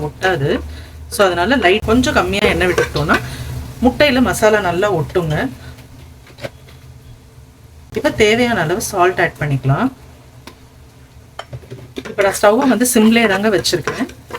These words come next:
இல்லைன்னா மசாலா கருகிடும். So சிம்ல வச்சு இது மாதிரி நல்லா ஃப்ரை பண்ணுங்க. இப்ப நான் ஒரு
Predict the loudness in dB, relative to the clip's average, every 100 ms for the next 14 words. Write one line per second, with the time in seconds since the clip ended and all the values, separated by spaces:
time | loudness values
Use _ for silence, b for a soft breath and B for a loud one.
0 | -16 -20 -20 -20 -14 -14 -8 0 4 4
1 | 2 2 2 2 0 2 2 0 0 -2
2 | -4 -18 -12 0 0 2 2 4 2 0
3 | 0 0 -2 -2 -2 -2 -2 -2 -4 -4
4 | -4 -4 -8 -12 -20 -20 -20 -20 -18 -14
5 | -8 -2 0 0 0